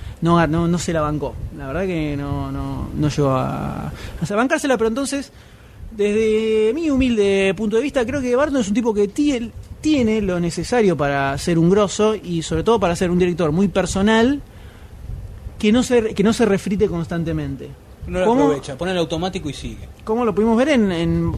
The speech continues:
Speaker 1: varias de sus películas, como Beat-, desde Beetlejuice, El joven manos de tijera, eh, Big Fish, son bastante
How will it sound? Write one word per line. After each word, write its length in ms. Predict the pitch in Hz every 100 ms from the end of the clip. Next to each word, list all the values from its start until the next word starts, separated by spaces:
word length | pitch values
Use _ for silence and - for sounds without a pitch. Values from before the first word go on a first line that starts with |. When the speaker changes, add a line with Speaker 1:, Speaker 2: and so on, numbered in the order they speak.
| -
Speaker 1:
varias 240 | 196 220
de 60 | 196
sus 140 | 190
películas, 400 | 220 302 254 185
como 280 | 165 160 147
Beat-, 260 | 156 214 -
desde 320 | 160 170 180
Beetlejuice, 720 | 185 175 151 139 139 - 147
El 60 | 147
joven 200 | 135 196
manos 240 | 208 208
de 100 | 196
tijera, 540 | 170 185 185 156 135 127 - - -
eh, 360 | - 147 147 143 143
Big 160 | 208
Fish, 340 | - 254 247 -
son 240 | - 180
bastante 760 | 165 160 208 214 202 202 208